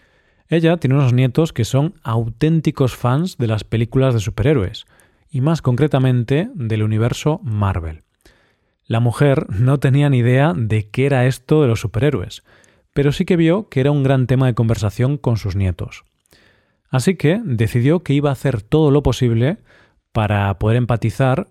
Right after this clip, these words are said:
y crear un vínculo con ellos a través de algo que les apasionaba de esa manera. ¿Qué hizo? Comenzó a ver todas las películas de Marvel,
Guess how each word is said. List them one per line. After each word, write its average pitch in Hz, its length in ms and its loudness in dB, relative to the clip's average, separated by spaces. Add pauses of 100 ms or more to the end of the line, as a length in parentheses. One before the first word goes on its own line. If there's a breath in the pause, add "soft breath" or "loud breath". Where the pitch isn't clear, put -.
(120)
y 117 120 -6
crear 110 260 -2
un 120 140 2
vínculo 127 400 0
con 123 160 -2
ellos 131 420 0 (420 soft breath)
a 139 120 -2
través 143 280 2
de 139 120 2
algo 143 340 2
que 131 100 -4
les 117 160 -2
apasionaba 113 800 -2
de 113 160 -2
esa 120 160 0
manera. 95 400 0 (520)
¿Qué 147 120 2
hizo? 123 400 -2 (460)
Comenzó 147 340 -2
a 170 60 2
ver 165 220 2
todas 165 340 0
las 151 160 0
películas 143 500 0
de 113 120 0
Marvel, 98 440 -2